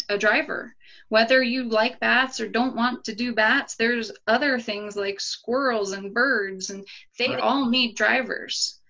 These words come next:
Speaker 1: And
Speaker 2: Right.
Speaker 1: that would be a great help. Phone calls for our organization is one of our big ones, because when we have somebody fall out, we only have two people taking calls per day. That means we only have one person. And if they have to, I don't know, run to the bathroom, we don't have a backup.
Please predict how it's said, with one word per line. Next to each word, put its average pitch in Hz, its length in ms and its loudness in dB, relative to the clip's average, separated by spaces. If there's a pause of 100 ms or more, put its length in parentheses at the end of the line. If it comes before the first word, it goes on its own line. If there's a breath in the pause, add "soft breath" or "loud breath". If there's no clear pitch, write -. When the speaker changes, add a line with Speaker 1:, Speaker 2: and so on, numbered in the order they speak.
(220)
Speaker 1:
And 196 120 -4
Speaker 2:
Right. 208 100 2
Speaker 1:
that 220 300 2
would 226 180 -8
be 208 440 -4
a 196 140 0 (180)
great 220 360 -2
help. 196 340 -6 (400)
Phone 233 220 0
calls 233 380 -2
for 214 160 0
our 226 200 4
organization 202 800 -2
is 190 140 -6
one 202 160 -6
of 190 100 -4
our 208 180 2
big 202 200 -2
ones, 190 300 -4
because 190 340 -6
when 196 140 -8
we 208 120 -4
have 220 160 -2
somebody 196 260 -6
fall 202 240 -4
out, 226 240 4
we 202 120 -6
only 202 160 -6
have 190 100 -12
two 226 140 -8
people 202 260 -8
taking 202 300 -6
calls 262 260 -6
per 208 140 -6
day. 196 160 0
That 202 160 -6
means 202 200 -8
we 202 60 -8
only 196 140 -6
have 175 80 -8
one 233 180 0
person. 202 580 -6 (520 soft breath)
And 202 100 0
if 196 120 -2
they 208 120 2
have 220 200 2
to, 190 320 -4
I 196 80 -2
don't 196 80 -6
know, 190 80 -6
run 196 220 -4
to 220 80 -4
the 196 80 -4
bathroom, 214 440 2
we 208 60 -6
don't 214 140 -4
have 220 140 -2
a 190 40 -8
backup. 226 520 0